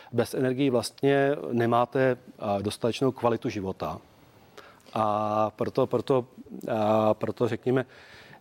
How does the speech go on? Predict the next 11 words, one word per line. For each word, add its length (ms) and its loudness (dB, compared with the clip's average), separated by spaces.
ta 120 -2
odvětví 400 -4
jsou 240 2
regulována. 640 -2
A, 320 2
a 240 0
důsledky 440 -4
toho, 180 -2
co 140 -4
vidíme, 440 0
je 320 4